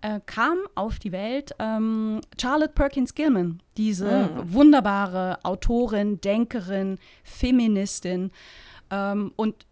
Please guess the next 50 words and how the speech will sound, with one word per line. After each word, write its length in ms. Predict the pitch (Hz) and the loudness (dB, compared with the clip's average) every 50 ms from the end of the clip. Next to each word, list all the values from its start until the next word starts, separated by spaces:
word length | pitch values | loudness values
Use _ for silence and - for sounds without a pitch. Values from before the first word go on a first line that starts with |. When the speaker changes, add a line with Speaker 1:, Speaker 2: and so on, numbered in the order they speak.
| _ - | _ -10
Speaker 1:
ich 180 | 220 - - _ _ - - - | -10 -10 -10 _ _ -14 -10 -6
hab 160 | - 208 - - | -6 -6 -4 -4
mich 260 | 226 254 - - - | -6 -6 -6 -8 -8
zum 160 | - - 226 | -4 -4 -4
einen 720 | - - - - 254 247 240 233 185 - - 120 - 208 208 - - 220 208 | -2 -4 -4 -6 -6 -6 -6 -8 -8 -8 -10 -12 -14 -16 -16 -14 -14 -8 -2
durchaus 340 | - 262 285 269 233 233 - | 0 2 2 2 2 0 0
gefreut, 580 | - 214 - - - 208 240 277 285 277 - - | -4 -6 -6 -4 -4 -2 0 0 0 0 0 0
heute 320 | 220 214 214 214 - - | 0 0 0 -2 -2 -4
erinnert 540 | 202 170 - - - - 214 233 254 277 294 | -4 -4 -2 -2 0 4 4 4 4 2 -2
zu 160 | - - 311 269 | -4 -4 -2 0
werden 300 | 285 294 294 285 277 247 | 0 0 2 2 0 0
an 240 | - - 233 233 233 | 0 0 -2 -2 -2
Charlotte 360 | - - 240 233 233 233 233 - | -2 -4 -4 -2 -4 -2 4 4
Perkins 420 | - 233 233 - - 214 208 - | 4 4 4 -4 -4 -6 -6 -4
Gilman. 420 | - 226 226 247 254 269 294 294 294 - - - - - - - - - | -2 -2 0 2 2 2 2 0 -2 -12 -20 -20 -20 -20 -20 -20 -20 -12
Auf 180 | - - 214 - | -4 0 0 2
der 140 | - 233 - | 2 0 -2
anderen 180 | 196 233 240 | -2 -2 0
Seite 240 | 226 220 226 233 247 | 0 0 0 0 0
habe 80 | 240 226 | 0 0
ich 80 | 226 | 2
mich 100 | 220 220 | 0 0
total 320 | - - 202 - - 214 214 | -2 -4 -6 -2 -2 -2 0
geärgert, 480 | 202 202 - - 196 226 185 185 - | 0 0 0 0 0 -2 -2 -4 -4
als 140 | - 160 160 | -6 -6 -6
ich 140 | 180 175 - | -6 -6 -6
diesen 240 | - 180 - 202 190 | -6 -4 -2 -2 -2
kleinen 400 | - - - - 220 226 226 - | -4 -6 -2 2 4 4 4 4
Text 420 | - - 220 - - - - - | 0 -8 -8 -8 -8 -12 -8 -6
las. 380 | 165 147 160 165 185 214 226 - - | -6 -4 -4 -4 -4 -4 -4 -6 -10
Also 160 | - 147 170 | -12 -8 -6
ich 40 | 175 | -4
meine, 220 | 175 214 208 160 - - _ _ - | -2 -2 -2 -2 -4 -14 _ _ -14
weißt 160 | - 240 - | -10 -8 -4
du, 40 | 294 311 339 - - - - - - | -4 -4 -4 -6 -14 -20 -20 -18 -12
Charlotte 360 | - 208 190 247 294 285 285 | -6 0 4 6 4 4 4
Perkins 420 | - - 233 262 269 285 269 247 - | 2 0 0 0 0 0 0 0 0
Gilman, 340 | - 214 233 254 247 226 208 | -2 -2 0 0 0 0 -2
das 140 | 202 175 | -4 -6
ist 160 | 196 196 - - | -8 -8 -8 -6
einer 240 | - 214 262 262 | -4 -2 0 0
der 140 | 226 233 214 | 0 -2 -4
großen 760 | - - - 180 180 196 240 254 277 285 269 - - 247 233 | -4 -6 -8 -6 -4 -2 0 2 2 2 2 2 0 0 0
Namen 560 | 220 202 180 180 196 208 220 220 214 196 190 180 | 0 0 -2 0 2 2 2 2 2 2 0 0
und 240 | - 196 185 - | -2 -4 -6 -4
eine 200 | - 190 208 233 233 | -4 -2 -2 0 0
der 80 | 220 | -2
großen 320 | 202 - 214 220 220 - 214 | -2 -4 -4 -6 -6 -6 -8
Autorinnen, 480 | - 214 - 220 214 208 214 202 190 | -8 -4 -2 -2 -2 -2 -2 -4 -4
die, 180 | 175 202 185 - | -4 -6 -8 -8